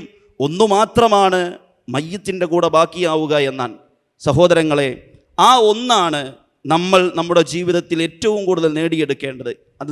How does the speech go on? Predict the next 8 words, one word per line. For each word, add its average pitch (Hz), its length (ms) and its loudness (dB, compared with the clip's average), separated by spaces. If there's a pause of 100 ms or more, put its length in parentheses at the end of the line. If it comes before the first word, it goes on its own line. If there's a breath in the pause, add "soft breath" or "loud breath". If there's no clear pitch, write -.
നമ്മുടെ 156 260 -2 (100)
അമലാണ്, 151 400 -4 (800)
സൽക്കർമ്മങ്ങളാണ്. 170 840 -2 (640)
മഹാനായ 160 360 -2 (100)
പ്രവാചകൻ 170 500 0 (520 loud breath)
സ്വല്ലല്ലാഹു 165 500 0 (100)
അലൈഹി 165 360 -2
വസല്ലമ 165 420 -4